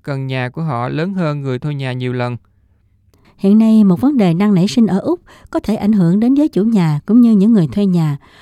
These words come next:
Speaker 2: là việc sử dụng hay sản xuất các loại thuốc gây ảo giác methamphetamine ngay trong các căn nhà mướn. Việc này làm hư hại căn nhà, đôi khi ở mức độ nghiêm trọng đến nỗi không ai ở được trong những căn nhà đó nữa. Derek Turner, người chuyên trách về địa ốc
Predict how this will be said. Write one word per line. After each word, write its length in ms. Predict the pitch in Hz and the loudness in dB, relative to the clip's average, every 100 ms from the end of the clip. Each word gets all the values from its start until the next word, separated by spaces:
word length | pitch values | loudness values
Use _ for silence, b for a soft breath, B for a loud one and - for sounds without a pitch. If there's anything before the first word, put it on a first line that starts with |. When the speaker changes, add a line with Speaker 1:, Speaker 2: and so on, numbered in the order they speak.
| b - | b -2
Speaker 2:
là 140 | 226 | 0
việc 260 | 208 196 - | 2 0 -2
sử 240 | 190 240 | -2 0
dụng 280 | 220 165 165 - | 0 0 0 -4
hay 220 | - 226 220 | -2 -2 0
sản 240 | 220 165 | -2 -2
xuất 240 | - 330 - | -2 -6 -6
các 180 | 302 254 | -6 -2
loại 160 | 156 151 | -2 -2
thuốc 240 | 262 349 | -4 -4
gây 140 | 233 220 | -2 -2
ảo 200 | 143 185 | -2 -4
giác 260 | 240 320 - - | -4 -6 -8 -2
methamphetamine 960 | 226 220 220 208 - 202 208 202 202 190 b b b | 0 0 -2 -4 -4 -4 0 2 2 0 b b b
ngay 160 | 233 226 | 0 0
trong 220 | 220 208 | -2 -4
các 160 | 269 - | -6 -2
căn 160 | 208 | 0
nhà 140 | 165 139 | 2 2
mướn. 260 | 143 185 339 _ b b b | 2 0 -2 _ b b b
Việc 180 | 233 233 | -2 0
này 280 | 233 220 214 | 0 0 0
làm 180 | 214 214 | 0 0
hư 140 | 247 262 | 0 0
hại 200 | 202 202 | -2 -4
căn 140 | 226 220 | -2 0
nhà, 300 | 180 165 160 B B B | 0 -2 -6 B B B
đôi 120 | 240 | -2
khi 300 | - 254 240 | 0 0 0
ở 160 | - 202 | 2 0
mức 180 | 302 - | 0 0
độ 180 | 160 | 2
nghiêm 240 | 180 247 226 | 4 2 2
trọng 260 | 165 151 | 0 -2
đến 160 | 196 277 | 0 2
nỗi 280 | 180 160 269 b b b | 2 2 -2 b b b
không 240 | - 269 | -2 0
ai 220 | - 240 | 2 0
ở 200 | - 165 | 2 0
được 260 | 208 160 - | 0 0 -2
trong 140 | 208 | 0
những 140 | 180 208 | 2 2
căn 200 | 208 190 | 0 0
nhà 160 | 160 139 | 0 0
đó 100 | 220 | 0
nữa. 260 | 160 160 - _ _ _ _ b b b b | 0 -2 -6 _ _ _ _ b b b b
Derek 260 | 226 233 262 - | -2 -2 -2 0
Turner, 380 | 226 214 208 190 - b b | 4 4 2 -2 -6 b b
người 160 | 226 226 | 0 0
chuyên 220 | 262 262 | 0 -2
trách 260 | 320 381 - | -2 -4 -2
về 140 | 170 | 0
địa 100 | 165 | 0
ốc 220 | - 320 | -2 -6